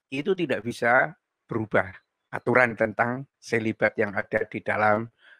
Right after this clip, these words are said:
jagat Katolik ini, ya. Eh, pemirsa, eh, selibat hidup membujang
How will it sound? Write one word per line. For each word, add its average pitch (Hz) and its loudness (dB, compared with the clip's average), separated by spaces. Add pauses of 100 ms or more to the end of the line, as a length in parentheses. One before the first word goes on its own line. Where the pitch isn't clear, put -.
(160)
jagat - 0
Katolik 110 2
ini, 98 -8 (480)
ya. 110 -2 (720)
Eh, 101 0
pemirsa, 127 2 (640)
eh, 104 -6
selibat 117 0
hidup 123 -4
membujang 113 0